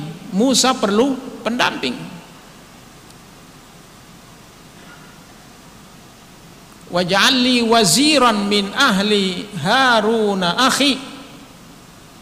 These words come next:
Dan Harun jadi jubirnya Musa alaihi salatu wassalam.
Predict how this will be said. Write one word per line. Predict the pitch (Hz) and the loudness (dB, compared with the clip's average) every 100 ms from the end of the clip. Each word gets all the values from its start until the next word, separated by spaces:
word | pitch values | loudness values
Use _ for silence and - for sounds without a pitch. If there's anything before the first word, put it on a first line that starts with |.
| - - - - | -20 -20 -20 -8
Dan | 165 190 180 165 | -2 -2 -2 0
Harun | 220 220 208 254 226 - - 180 | 4 4 4 2 -2 -8 -10 0
jadi | 202 208 208 | 0 2 -2
jubirnya | 170 202 175 240 202 208 240 - - - - - - - | 0 0 2 2 2 2 0 -4 -14 -18 -18 -20 -20 -4
Musa | 185 220 - 202 - | -2 2 2 0 0
alaihi | 180 214 | 2 2
salatu | - 175 196 190 175 | 0 0 0 -2 -6
wassalam. | - 175 185 | -6 -4 -4